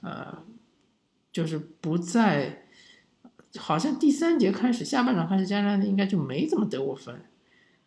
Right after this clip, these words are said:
那也有可能是由于体能的原因，对吧？因为毕竟是上半场主攻打得太多。然后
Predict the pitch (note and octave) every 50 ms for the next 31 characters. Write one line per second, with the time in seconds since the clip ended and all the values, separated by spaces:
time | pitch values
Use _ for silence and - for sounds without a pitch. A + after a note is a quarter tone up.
0 | _ _ - - A3 F#3+ D#3+ D3+ E3+ F3+ E3+ F3 F3 C3+ B2+ C#3 D3 - - -
1 | D3 C3 A#2+ - - - C3 B2+ A#2+ A#2+ C3 C3+ D#2 D#2 D#2 D#2 D#2 D#2+ - -
2 | - C3+ B2+ C3 C#3+ D#3 D3+ C#3+ C3 C3 C#3 D3 D#3 D#3+ D#3 D3+ D3+ C#3+ C#3 B2
3 | B2 C#3 D3 D3+ D3+ D3+ D3+ - - D#3 D3+ D3 C#3+ - - - - _ - -
4 | - F#3+ E3+ D3+ C3+ - - - - C#3 C#3 E3 - _ - - C#3+ C3+ - -
5 | D#3 D#3+ E3 D#3+ - - B2+ C3 - F#3 D#3+ - - A#2+ C#3 - - - _ _
6 | _ _ _ _ - _ - _ _ _ _ _ - - _ _ - - D#3+ E3+
7 | G3 G3 C#4 D4+ C#4+ D3 - - - - -